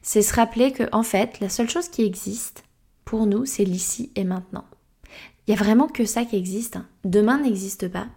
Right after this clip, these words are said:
et hier n'existe plus. Je disais ça, euh, récemment à mon mari parce que il, il, il a, il a potentiellement envie de changer de département dans son travail et, et il, il s'angoisse beaucoup avec ça, il a, il a, il a très peur. Et je lui disais, mais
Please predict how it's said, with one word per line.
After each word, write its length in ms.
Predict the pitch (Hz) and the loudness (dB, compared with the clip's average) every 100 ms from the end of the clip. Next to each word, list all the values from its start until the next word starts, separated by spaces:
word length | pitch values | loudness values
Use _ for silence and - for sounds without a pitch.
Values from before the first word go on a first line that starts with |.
| - - - - - | -20 -20 -20 -20 0
et 240 | 208 202 214 | 4 4 4
hier 300 | 196 233 262 | 6 6 4
n'existe 440 | 208 190 208 214 190 | -2 -2 -4 -4 -4
plus. 240 | - - - - - 214 | -6 -14 -14 -16 -16 -12
Je 60 | - | -4
disais 260 | 202 190 | 0 2
ça, 420 | 196 269 277 214 190 | 2 2 2 2 0
euh, 200 | 190 202 - 196 | -4 -8 -12 -4
récemment 420 | 196 202 208 240 | -4 0 0 2
à 40 | |
mon 100 | 196 | 0
mari 260 | 185 190 254 | -2 -4 -4
parce 200 | 233 - | -4 -6
que 280 | 190 190 196 - _ - - | -6 -6 -8 -14 _ -16 -8
il, 640 | 196 185 180 - - - - - - | -4 -4 -4 -6 -8 -14 -20 -18 -12
il, 160 | 185 - | -10 -8
il 200 | 190 190 | -2 0
a, 240 | 185 190 - | 0 -2 -4
il 120 | 190 | -4
a 60 | 185 | -6
potentiellement 540 | - 208 - 208 220 | -6 -6 -4 -2 -2
envie 160 | 208 202 | -2 -4
de 80 | 190 | -4
changer 320 | - 196 202 | -4 -4 -4
de 60 | |
département 420 | 180 185 - 208 208 | -4 -6 -8 -6 -6
dans 100 | 196 | -6
son 140 | - | -12
travail 400 | - 196 233 226 | -8 -4 -2 -2
et, 200 | 175 - | -4 -4
et 200 | 180 - _ _ - | -6 -8 _ _ -12
il, 160 | 180 - | -10 -10
il 200 | - - | -12 -12
s'angoisse 380 | - 196 196 220 | -8 -4 -2 -2
beaucoup 240 | 190 185 | -4 -6
avec 180 | 202 180 | -4 -4
ça, 120 | - | -4
il 120 | 226 - | -4 -6
a, 40 | - | -10
il 160 | - | -14
a, 40 | - _ 196 | -16 _ -10
il 80 | |
a 40 | 190 | -8
très 200 | - 180 | -6 -4
peur. 200 | - 226 - - - - | -4 -4 -10 -16 -12 -6
Et 40 | |
je 60 | 185 | -4
lui 80 | 180 | 0
disais, 140 | 226 | 2
mais 260 | 269 - | 2 0